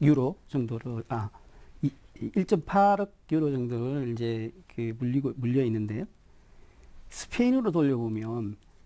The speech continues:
이번에 독일이 빨리 지원한 것도 그 이유라 생각하는데 독일이 사백이십오억 유로가, 독일의 은행이 사백이십오억 유로 정도를 그 그리스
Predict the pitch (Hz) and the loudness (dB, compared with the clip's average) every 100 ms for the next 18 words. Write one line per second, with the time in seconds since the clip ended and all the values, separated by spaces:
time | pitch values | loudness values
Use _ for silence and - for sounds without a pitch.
0 | - - 156 180 214 175 196 208 185 - | -20 -4 0 2 2 2 0 2 0 0
1 | 233 214 143 160 143 127 123 123 117 147 | 0 0 2 4 4 0 -4 -4 -4 -4
2 | - - - 151 147 143 120 120 117 110 | -12 -8 0 2 4 2 0 -2 -2 -2
3 | 104 110 104 - - - - 196 208 220 | -2 -4 -6 -10 -20 -20 -4 0 2 0
4 | 190 156 - - - 147 175 254 - 139 | 0 -2 -4 -10 -4 0 2 2 0 0
5 | 139 214 196 123 139 170 202 - - - | 0 -2 -2 0 0 0 -4 -8 -20 -6
6 | 135 160 160 147 123 131 131 101 - - | 0 4 4 2 2 2 2 -2 -16 -20
7 | - - - - - - - - - 196 | -20 -20 -20 -20 -20 -20 -20 -6 2 4
8 | 220 220 220 214 208 214 220 - - 190 | 6 6 4 4 2 2 0 -6 -4 0
9 | 190 165 147 160 190 - 143 160 202 214 | 2 2 2 2 0 -2 0 2 2 0
10 | 147 139 185 170 135 214 226 196 165 135 | -2 -2 -2 0 2 4 2 2 0 0
11 | 123 120 120 139 110 - - - - - | -2 -2 0 -2 -2 -12 -20 -20 -20 -20
12 | - - - - - - 127 123 117 120 | -20 -20 -20 -20 -16 -4 0 0 0 -4
13 | - 151 151 - - 170 180 | -2 0 0 -4 -4 -2 -2